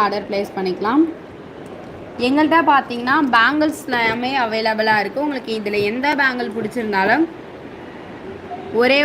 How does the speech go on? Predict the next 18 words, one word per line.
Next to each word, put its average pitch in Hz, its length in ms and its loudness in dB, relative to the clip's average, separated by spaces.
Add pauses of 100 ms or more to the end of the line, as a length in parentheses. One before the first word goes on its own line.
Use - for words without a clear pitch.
ஒரு 285 100 2 (120)
ஸ்க்ரீன்ஷாட் 285 640 0
எடுத்து 247 260 -2
எங்க 254 180 0
WhatsApp 233 400 2
நம்பருக்கு 233 320 -2 (100)
சென்ட் 226 180 -4
பண்ணி 226 160 -2 (100)
நீங்க 226 140 -2 (100)
ஆன்லைன்ல 233 360 -2
ஆர்டர் 202 260 -2
பிளேஸ் 208 260 -4
பண்ணிக்கலாம். 202 420 2 (1040)
எங்க 262 120 2 (120)
WhatsApp 262 460 0
நம்பரை 269 300 2
பார்த்தீங்கன்னா 240 340 -2 (120)
கீழே 269 320 2